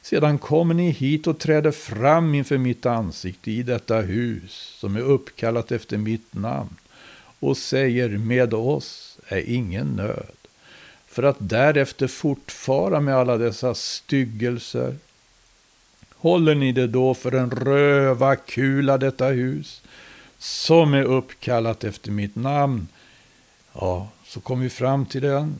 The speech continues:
versen där den sanningen basuneras ut, att Guds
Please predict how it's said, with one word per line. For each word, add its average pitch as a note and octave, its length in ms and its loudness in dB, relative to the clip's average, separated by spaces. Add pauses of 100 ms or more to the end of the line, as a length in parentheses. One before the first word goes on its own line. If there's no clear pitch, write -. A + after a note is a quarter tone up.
versen C#3+ 760 -4 (760)
där C3 520 4 (140)
den C#3+ 500 2
sanningen A#2 800 0 (380)
basuneras C3+ 1160 2
ut, - 600 0
att B2+ 300 -4
Guds C3 880 0